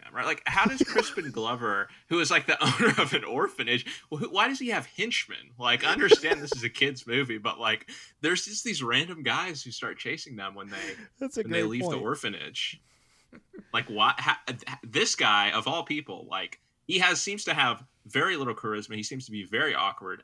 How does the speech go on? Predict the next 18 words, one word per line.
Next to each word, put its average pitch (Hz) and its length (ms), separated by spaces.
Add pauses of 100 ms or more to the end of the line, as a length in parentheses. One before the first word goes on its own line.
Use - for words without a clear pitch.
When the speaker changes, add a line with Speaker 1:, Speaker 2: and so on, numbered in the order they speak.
Speaker 1:
and 107 280 (240)
he - 180
owns 135 200
an 117 80
orphanage. - 560
Why 107 320
does 139 180
he 127 100
have 104 280
goons 95 480
who 80 160
will, 80 160
like, 76 160 (100)
just 104 300
do 104 160
whatever 95 300
he 95 100
commands? - 680